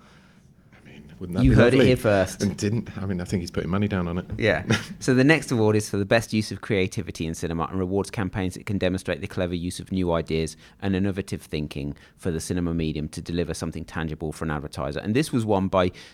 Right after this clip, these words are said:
Speaker 2: J D Sports with, with their ad, J D King of the Game. This was from J D Sports and Smart Media, and this is another campaign you were involved in, wasn't it, Jeremy?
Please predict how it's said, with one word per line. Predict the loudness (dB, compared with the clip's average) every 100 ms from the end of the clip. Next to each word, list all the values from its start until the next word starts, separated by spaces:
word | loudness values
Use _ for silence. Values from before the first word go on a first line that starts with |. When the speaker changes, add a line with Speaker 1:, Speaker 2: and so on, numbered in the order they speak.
| _
Speaker 2:
J | 4 4 4
D | 2 0 0 -6 -16 _ _ -16
Sports | -6 2 2 2 -2 -10 -8
with, | -10 -6
with | -6 0
their | 2 4
ad, | 2 2
J | 2 2
D | 0 -2
King | -2 -2
of | -2
the | -2
Game. | 0 0 0
This | -2 -6
was | -8
from | -6
J | 0 2
D | 2
Sports | -2 -2 -2
and | -6
Smart | -2 -2 0
Media, | 0 2
and | 0
this | -2 -4
is | -2
another | 0 0 0
campaign | -4 -2 0 0
you | 0
were | 0
involved | -2 -4 -4
in, | -4
wasn't | -4 -4 -4
it, |
Jeremy? | -4 -4 -8